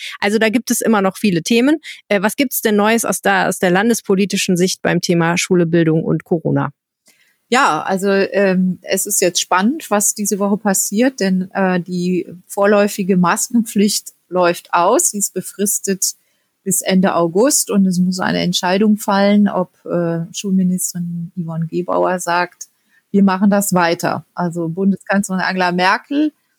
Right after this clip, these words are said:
Speaker 2: hat das ja lobend erwähnt extra während ihres Besuchs. Also sie fand, das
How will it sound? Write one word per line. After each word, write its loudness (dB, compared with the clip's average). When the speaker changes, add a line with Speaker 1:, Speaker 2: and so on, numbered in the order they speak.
Speaker 2:
hat -2
das -2
ja 2
lobend 2
erwähnt 0
extra -6
während -2
ihres -6
Besuchs. 0
Also -8
sie -4
fand, -2
das -4